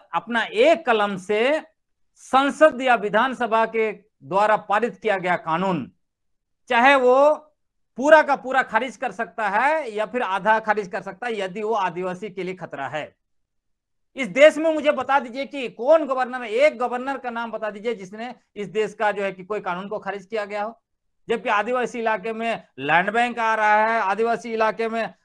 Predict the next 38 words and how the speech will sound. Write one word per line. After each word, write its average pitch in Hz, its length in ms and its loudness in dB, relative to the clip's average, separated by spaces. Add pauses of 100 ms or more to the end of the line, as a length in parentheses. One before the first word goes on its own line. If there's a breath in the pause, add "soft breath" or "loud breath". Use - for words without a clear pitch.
आदिवासियों 220 420 -2
को 220 100 -4
जमीन, 180 580 -10
ए, 196 280 -10
लूटने 220 320 -10
की 226 120 -18
बात, 214 360 -4
ए, 190 60 -14
ए, 156 880 -14 (400)
कार्य 202 160 -2
चल 220 220 -2
रही 220 220 -4
है, 226 280 -2 (160 soft breath)
आदिवासियों 240 540 -2
का 240 140 2
जमीन 185 360 -4
सुरक्षा 240 380 -6
कानून 220 360 -6
जो 220 120 -4
है 208 140 0
कि 220 380 -6 (140)
उन 202 140 -10
सबको 226 260 -2
खत्म 226 260 -2
करने 233 260 -4
की 233 140 -10
हो 208 240 -2
रही 226 160 2
है, 226 60 0
लेकिन 226 200 -6
कुछ 240 200 -12
कर 233 160 -6
रहे 247 160 -8
हैं 240 280 -10
इस 220 120 -12
देश 247 240 -2
के 254 100 -6
गवर्नर? 247 420 -8